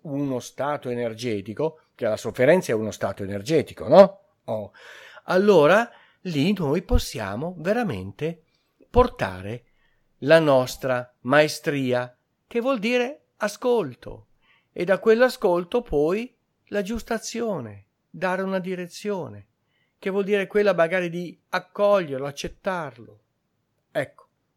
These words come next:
questo è il grande lavoro del mago bianco, questo è il grande potere che ha, cioè quello di accogliere, di recepire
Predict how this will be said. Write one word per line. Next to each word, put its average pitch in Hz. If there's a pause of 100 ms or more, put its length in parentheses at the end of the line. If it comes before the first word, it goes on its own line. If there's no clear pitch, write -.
questo 269
è 156
il 143
grande 156
lavoro 151
del 147
mago 139
bianco, 127 (920)
questo 262
è -
il 156
grande 156
potere 151
che 147
ha, 110 (680)
cioè 208
quello 202
di 180 (520)
accogliere, 127 (340)
di 175 (140)
recepire 156